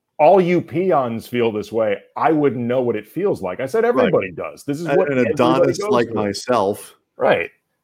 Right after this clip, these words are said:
Speaker 1: I mean, you know, th-, th-, this isn't gonna be for everybody. I mean,
Speaker 2: No,
Speaker 1: everyone
Speaker 2: I
Speaker 1: has
Speaker 2: went
Speaker 1: it.
Speaker 2: jogging today. This doesn't, this doesn't just happen, Andy. I mean, it requires maintenance.
Speaker 1: But, uh, but, uh,
Speaker 2: That's
Speaker 1: yeah.
Speaker 2: actually, that's actually a frightening thought. This,
Speaker 1: Mm-hmm.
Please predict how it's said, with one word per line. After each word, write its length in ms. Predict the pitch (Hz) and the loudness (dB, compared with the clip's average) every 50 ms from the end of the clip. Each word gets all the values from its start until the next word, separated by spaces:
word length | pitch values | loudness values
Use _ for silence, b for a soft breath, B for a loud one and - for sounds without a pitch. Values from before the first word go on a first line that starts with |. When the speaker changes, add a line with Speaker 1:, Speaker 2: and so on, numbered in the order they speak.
| _ _ - | _ _ -2
Speaker 1:
I 40 | |
mean, 220 | 131 143 139 - - - | 0 0 0 0 -2 -4
you 100 | 165 147 | -2 -2
know, 220 | 107 87 92 - _ _ _ _ - - - _ - - | -2 -2 -4 -10 _ _ _ _ -16 -16 -16 _ -10 -4
th-, 160 | - 143 139 - 156 113 | -4 -4 -4 -4 -4 0
th-, 140 | - 190 143 104 | 0 0 0 4
this 640 | 135 - - 165 117 104 - - - - - - - b b b b b b b - | 6 8 8 8 6 4 2 -2 -4 -6 -10 -12 -18 b b b b b b b 0
isn't 320 | - 156 143 127 143 123 | 2 2 4 4 4 4
gonna 140 | 123 120 117 | 4 4 4
be 180 | 104 120 113 101 | 4 2 2 2
for 180 | - 110 - - | 2 4 4 4
everybody. 440 | - 95 95 82 78 80 82 85 | 4 2 -2 -8 -10 -12 -12 -10
I 20 | 95 | -6
mean, 120 | 107 113 127 | -6 -6 -6
Speaker 2:
No, 60 | - _ - | -6 _ 0
Speaker 1:
everyone 440 | 139 147 147 151 135 143 156 - - 165 | 0 2 4 4 4 4 4 2 2 2
Speaker 2:
I 40 | 190 | 2
Speaker 1:
has 60 | 202 185 | 2 2
Speaker 2:
went 200 | 202 190 156 120 | 2 0 0 0
Speaker 1:
it. 40 | |
Speaker 2:
jogging 380 | 110 127 139 151 - 151 98 87 - | 0 2 2 2 0 -2 -6 -6 -8
today. 300 | - 78 76 69 76 98 | -12 -12 -12 -10 -8 -4
This 180 | 113 156 151 | -4 -4 -2
doesn't, 320 | - 208 180 - 160 117 107 | 0 -2 -2 -2 -4 -4 0
this 200 | 175 196 196 - | 0 0 0 0
doesn't 280 | 196 180 - 127 104 | -6 -6 -8 -8 -12
just 180 | 85 98 - - | -12 -14 -14 -14
happen, 400 | - 143 180 - - 90 76 71 | -10 -10 -8 -8 -8 -10 -12 -12
Andy. 220 | 71 69 71 73 | -18 -18 -14 -12
I 40 | 87 | -10
mean, 180 | 95 107 110 113 | -6 -4 -2 -2
it 160 | 113 110 - | -2 -4 -6
requires 500 | 120 - - 175 202 160 98 87 82 85 | -8 -6 -2 -2 0 0 0 -2 -2 -6
maintenance. 600 | 90 98 139 208 165 104 80 - - - - - _ _ _ _ - | -4 -2 -2 -2 -2 -4 -10 -14 -16 -20 -20 -20 _ _ _ _ 4
Speaker 1:
But, 200 | 185 208 208 - | 4 4 6 6
uh, 60 | 190 170 | 4 6
but, 340 | 151 180 165 151 143 131 123 | 6 6 6 6 6 4 4
uh, 480 | 123 123 120 110 104 98 90 85 85 - - | 2 2 2 2 2 0 -2 -6 -8 -6 -2
Speaker 2:
That's 140 | 139 147 - | -2 2 4
Speaker 1:
yeah. 60 | 180 | 4
Speaker 2:
actually, 260 | 180 196 147 143 107 - _ _ _ | 6 6 4 4 2 -2 _ _ _
that's 260 | - 127 160 170 170 196 | 2 4 4 4 6 4
actually 280 | 196 185 - - 175 131 | 2 2 4 4 4 4
a 60 | 110 | 2
frightening 440 | - - 123 117 123 101 95 90 82 | 2 2 0 0 0 -2 -4 -8 -6
thought. 400 | - 101 98 87 73 - - _ - | -6 -4 -4 -4 -6 -8 -12 _ -18
This, 400 | 85 87 110 156 160 117 104 95 | -8 0 2 4 4 4 2 -2
Speaker 1:
Mm-hmm. 260 | 104 113 120 120 - | -6 -8 -8 -10 -14